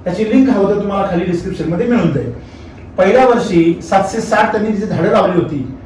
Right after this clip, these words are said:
त्याच्यामध्ये दोन हजार एकवीसला लागवड केली आणि एकवीसमध्ये त्यांनी पहिला बहार धरला,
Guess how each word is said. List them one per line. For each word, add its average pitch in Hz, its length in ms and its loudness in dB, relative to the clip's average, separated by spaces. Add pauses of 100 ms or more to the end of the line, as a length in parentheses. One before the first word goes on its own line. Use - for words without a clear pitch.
(220)
त्याच्यामध्ये 208 560 0 (100)
दोन 202 160 -4
हजार 190 200 0
एकवीसला 190 380 -4
लागवड 185 360 2
केली 165 280 2 (240)
आणि 170 180 0
एकवीसमध्ये 196 460 -4
त्यांनी 180 240 -4
पहिला 165 240 0
बहार 185 360 0
धरला, 165 240 0